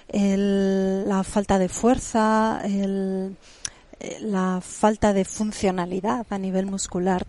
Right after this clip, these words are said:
tiene una base inflamatoria. Un problema muy extendido, el sobrepeso. Detrás del sobrepeso hay un problema de inflamación crónica. Y además el sobrepeso favorece el desarrollo de inflamación crónica. Y esto es muy importante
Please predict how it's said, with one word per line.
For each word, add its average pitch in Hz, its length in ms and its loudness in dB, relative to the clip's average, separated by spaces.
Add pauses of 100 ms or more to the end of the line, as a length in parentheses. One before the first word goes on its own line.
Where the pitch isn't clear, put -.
tiene 214 200 2
una 185 160 -2
base 185 220 -2
inflamatoria. 175 720 -6 (640)
Un 240 140 4
problema 226 380 6
muy 220 120 0
extendido, 220 520 0
el 180 60 0
sobrepeso. 185 600 -2 (880)
Detrás 214 440 4
del 226 160 0
sobrepeso 247 800 0 (100)
hay 233 320 2 (240)
un 214 100 -8
problema 202 420 0
de 214 100 0
inflamación 180 520 -6
crónica. 180 480 -8 (300)
Y 214 80 6
además 208 320 4
el 220 100 0
sobrepeso 226 720 2 (500)
favorece 214 800 4 (360)
el 208 140 -2
desarrollo 202 560 0
de 233 80 -2
inflamación 190 840 -6 (100)
crónica. 190 520 -4
Y 226 120 -4
esto 196 180 -6
es 190 80 -6
muy 202 220 -2
importante 196 640 -6